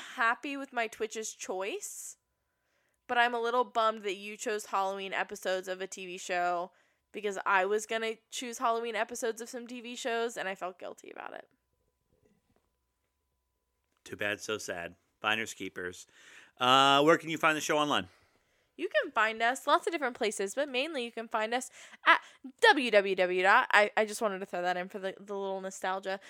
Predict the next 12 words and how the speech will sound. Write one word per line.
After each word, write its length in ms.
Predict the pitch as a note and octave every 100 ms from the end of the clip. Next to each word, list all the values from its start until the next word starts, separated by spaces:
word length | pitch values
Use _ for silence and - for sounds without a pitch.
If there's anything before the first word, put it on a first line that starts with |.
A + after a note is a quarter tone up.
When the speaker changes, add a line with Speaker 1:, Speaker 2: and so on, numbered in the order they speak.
| - -
Speaker 1:
um, 300 | A3+ A#3 B3+
W 200 | G4+ D#4+
W 220 | G#3+ G3+
W 260 | G3 F#3+ F#3+
dot 260 | F#3+ A3+ - _ _ _
feature 240 | - G#4+ C#4+
presentation 420 | C4 A3 A#3 - -
video. 140 | - B2+
Speaker 2:
Backslash. 640 | A#2+ - B2+ C3 A2 D3+ - C4+
Speaker 1:
<laughs> 500 | A#3+ B3 C#4 B3 G#3+
Yeah, 300 | F3 C4+ A3
well, 180 | G3+